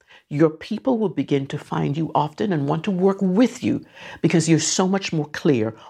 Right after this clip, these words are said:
on who you are and are confidently presenting to the world.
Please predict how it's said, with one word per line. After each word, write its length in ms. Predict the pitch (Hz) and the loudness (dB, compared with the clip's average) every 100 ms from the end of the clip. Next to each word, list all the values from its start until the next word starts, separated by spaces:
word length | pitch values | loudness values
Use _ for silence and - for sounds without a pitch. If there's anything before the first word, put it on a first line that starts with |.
| - | -8
on 120 | 135 | -6
who 220 | - 147 | 2 2
you 480 | 117 - 170 240 156 | 2 -2 4 6 6
are 260 | 104 - - _ - | 2 -4 -12 _ -6
and 100 | 127 | -4
are 120 | 117 - | -6 -10
confidently 680 | - - 180 175 143 160 143 | -2 0 0 -2 -4 -2 -2
presenting 600 | 147 - 120 117 127 123 - | -2 0 -2 0 -2 -4 -6
to 100 | - | 2
the 80 | 135 | 2
world. 340 | - - - | 2 0 -2